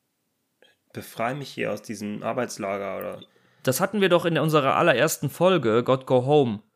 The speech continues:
Speaker 2: wo ja der Klaus Ungerer,
Speaker 1: Ungerer.
Speaker 2: wo der Klaus Ungerer ja auch geschrieben hat, also was bringt denn Gebet gegen eine physikalische Patrone, also eine Kugel,
Speaker 1: Mhm.
Speaker 2: die quasi in dein Herz einschlägt, so.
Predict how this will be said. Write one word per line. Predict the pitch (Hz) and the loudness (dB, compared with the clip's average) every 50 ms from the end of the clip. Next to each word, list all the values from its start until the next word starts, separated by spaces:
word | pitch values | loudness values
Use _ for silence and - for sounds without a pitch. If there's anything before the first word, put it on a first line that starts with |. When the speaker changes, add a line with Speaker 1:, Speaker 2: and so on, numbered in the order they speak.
| _ _ _ _ _ _ _ _ _ | _ _ _ _ _ _ _ _ _
Speaker 2:
wo | - 120 123 | -2 2 4
ja | 127 123 123 | 6 6 6
der | 120 107 123 123 120 120 117 117 117 117 113 110 117 120 - _ _ _ _ _ _ _ _ - | 4 4 4 4 4 4 4 2 2 2 2 2 0 -4 -8 _ _ _ _ _ _ _ _ -4
Klaus | - 123 120 123 139 143 143 139 - - - - - - _ _ _ _ _ _ _ _ _ _ _ _ _ _ _ | 2 4 6 8 8 8 6 4 0 -4 -8 -10 -12 -14 _ _ _ _ _ _ _ _ _ _ _ _ _ _ _
Ungerer, | - - 165 170 151 131 120 | -2 0 2 4 4 4 4
Speaker 1:
Ungerer. | 98 101 110 110 113 - - _ _ _ _ - - _ _ - | 6 6 4 4 2 -2 -8 _ _ _ _ -20 -20 _ _ -2
Speaker 2:
wo | 123 | 0
der | 120 117 | 0 2
Klaus | - 135 131 131 131 - | 4 4 4 4 4 0
Ungerer | 135 151 143 135 135 | -2 0 4 4 6
ja | 131 127 | 6 6
auch | 131 123 - | 6 4 2
geschrieben | 139 131 - 139 135 127 123 117 117 | -2 -4 -2 0 0 0 2 2 2
hat, | 117 113 - | 0 0 0
also | 123 117 127 120 | 0 0 0 2
was | 123 135 131 - - _ | 2 2 2 0 -4 _
bringt | - 139 139 147 143 - 131 | 0 0 2 0 0 0 0
denn | 127 127 123 117 | 0 0 2 0
Gebet | 127 120 113 113 - 131 139 147 139 135 131 - - - - | 0 0 0 0 2 4 6 6 4 2 0 -6 -10 -6 -2
gegen | 139 135 123 127 123 - | 0 0 0 0 -2 0
eine | 123 127 123 120 117 | 0 0 0 -2 -2
physikalische | - - 139 123 117 123 120 - - 131 127 131 143 143 131 - - 139 123 | -4 -4 -6 -4 -4 -4 -6 -4 -4 -2 0 2 2 0 0 -2 -2 -4 -4
Patrone, | - - - 127 - - 123 120 135 147 139 120 110 | -4 -4 -4 -6 -4 -4 -2 0 0 2 2 0 -2
also | 110 107 110 | -2 -4 -4
eine | 113 110 | -6 -8
Kugel, | - - - 139 120 127 120 117 113 104 107 | -6 -6 -4 -4 -2 0 0 0 0 -2 -4
Speaker 1:
Mhm. | 104 101 101 98 98 98 98 98 101 - | -10 -14 -14 -16 -16 -18 -18 -18 -12 -8
Speaker 2:
die | 117 113 | -8 -8
quasi | - 117 120 117 120 113 120 123 123 110 | -2 0 2 2 2 2 2 0 0 0
in | 127 123 | 2 2
dein | 127 120 117 | 2 2 2
Herz | 120 120 131 135 131 - | 2 2 2 2 2 0
einschlägt, | - 92 117 120 120 - - 113 110 107 110 - - | -2 -2 0 -2 -2 -4 -4 -2 -2 -2 -4 -6 -6
so. | - 95 95 95 101 104 - | -4 -2 0 0 -2 -4 -8